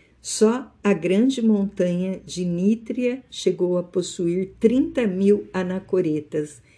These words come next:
exilados do mundo e dos seus prazeres desastrosos. Entretanto, examinando essa decisão desaconselhável dos primeiros tempos,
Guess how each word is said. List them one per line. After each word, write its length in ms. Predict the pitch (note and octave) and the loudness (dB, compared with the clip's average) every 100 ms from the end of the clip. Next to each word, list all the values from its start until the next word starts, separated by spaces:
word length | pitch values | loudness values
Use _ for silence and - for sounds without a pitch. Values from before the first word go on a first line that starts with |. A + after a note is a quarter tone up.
| _ _ - | _ _ 0
exilados 680 | E3 E3 E3 D#3 D3+ D3 | 2 4 2 0 -4 -8
do 160 | - D#3+ | -4 -2
mundo 400 | D#3+ F#3+ C4 G3+ | 0 2 2 2
e 60 | |
dos 220 | E3+ D#3+ D#3+ | -2 -4 -4
seus 280 | D#3+ D#3+ | -6 -6
prazeres 800 | - G#3+ A3 D#3+ E3 D#3+ D#3+ D#3+ | -4 0 0 0 -2 -2 -4 -10
desastrosos. 1400 | - D#3+ F3 F3 F3+ - - D3 C3+ B2+ - - - - _ _ _ _ _ - | -6 0 0 0 -6 -6 -10 -6 -6 -8 -14 -20 -20 -20 _ _ _ _ _ -2
Entretanto, 1120 | D#3+ D#3+ E3+ F#3 F3 D#3+ D#3+ D#3+ - A#3+ C4+ - _ _ | -2 0 0 0 0 -2 -2 -4 -2 -2 -2 -16 _ _
examinando 640 | E3 F3 F3 F#3 G3 B3 | 0 2 0 0 2 4
essa 220 | C4+ C4 G#3 | 2 0 0
decisão 580 | G3 F#3 F#3 D#3+ E3+ | 2 0 -8 -6 -4
desaconselhável 1300 | E3 F#3 A3 B3 - A3+ - G#3+ G3 D#3+ D#3+ E3 E3+ | 2 2 4 0 0 -4 4 4 4 0 -4 -6 -8
dos 240 | D3+ D3+ | -6 -12
primeiros 500 | - C#3+ D3 D#3 G3 | -10 -8 -4 -4 -4
tempos, 640 | - G3+ D#3+ D#3+ - G3+ - | -2 -2 -2 -6 -6 -8 -8